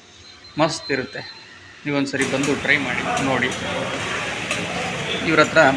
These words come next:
ಬೆಣ್ಣೆ ಮಸಾಲೆ ದೋಸೆ, ಬರೀ ಖಾಲಿ ಬೆಣ್ಣೆ ದೋಸೆ, ಮತ್ತು ಖಾಲಿ ದೋಸೆ, ಮತ್ತು ಸೆಟ್ ದೋಸೆ, ಇವೆಲ್ಲ ಐಟಮ್ ಸಿಗುತ್ತೆ. ಆ, ಬೇರೆ ಏನೂ ಮಾಡಲ್ಲ ಇವರು.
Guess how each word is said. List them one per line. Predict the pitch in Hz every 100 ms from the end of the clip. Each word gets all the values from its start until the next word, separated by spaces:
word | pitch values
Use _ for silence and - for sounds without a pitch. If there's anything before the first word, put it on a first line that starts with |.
| 123
ಬೆಣ್ಣೆ | 135 139 139 139
ಮಸಾಲೆ | 131 131 139 131
ದೋಸೆ, | 127 123 143 139 -
ಬರೀ | 131 131
ಖಾಲಿ | 123 131 127 127
ಬೆಣ್ಣೆ | 127 127
ದೋಸೆ, | 123 - 139
ಮತ್ತು | 135 - - 131 131
ಖಾಲಿ | 123 127
ದೋಸೆ, | 123 120 - 143
ಮತ್ತು | 127 - 147
ಸೆಟ್ | - 123 -
ದೋಸೆ, | 123 - 131 123 120 - 120
ಇವೆಲ್ಲ | 120 123
ಐಟಮ್ | 123 120 127
ಸಿಗುತ್ತೆ. | - 123 120 160 180 - - - - -
ಆ, | 139 131 127 127
ಬೇರೆ | 123 127
ಏನೂ | 123 123
ಮಾಡಲ್ಲ | 120 123 117
ಇವರು. | 117 117 170 -